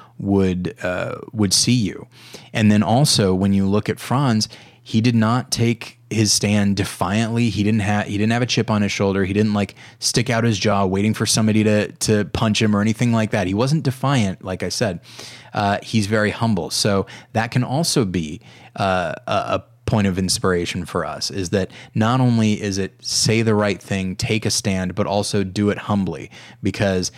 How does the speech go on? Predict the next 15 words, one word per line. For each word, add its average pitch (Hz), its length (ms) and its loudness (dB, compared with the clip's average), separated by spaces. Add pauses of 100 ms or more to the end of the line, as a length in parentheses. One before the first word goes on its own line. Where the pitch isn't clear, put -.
(120)
it's 110 220 -2
not 110 220 2
about 101 360 -2
us 107 200 -2
doing 101 360 0
these 95 200 0
amazing 95 420 -4
things. 90 340 -4
It's - 200 -8
about 90 240 -2
God 90 280 -4
giving 92 240 -8
us 87 140 -10
the - 120 -8
strength 90 540 -2